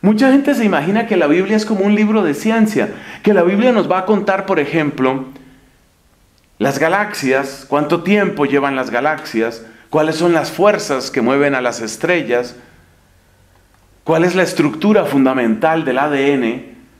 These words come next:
Yo no voy a encontrar esas cosas en la Biblia.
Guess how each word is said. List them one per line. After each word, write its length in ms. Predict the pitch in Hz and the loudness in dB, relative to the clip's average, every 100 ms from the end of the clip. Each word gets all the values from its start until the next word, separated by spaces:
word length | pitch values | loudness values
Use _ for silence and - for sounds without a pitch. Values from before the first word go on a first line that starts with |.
| _ _ - | _ _ -2
Yo 100 | 147 | 2
no 140 | 233 | 4
voy 180 | 294 220 | 4 2
a 80 | 170 | 0
encontrar 460 | 160 147 202 247 | 0 0 2 0
esas 300 | 196 - 135 | 0 -4 -6
cosas 360 | - 143 139 131 | -2 -2 -2 -6
en 140 | 127 | -6
la 80 | 113 | -4
Biblia. 440 | 113 101 87 82 | -2 -2 -4 -8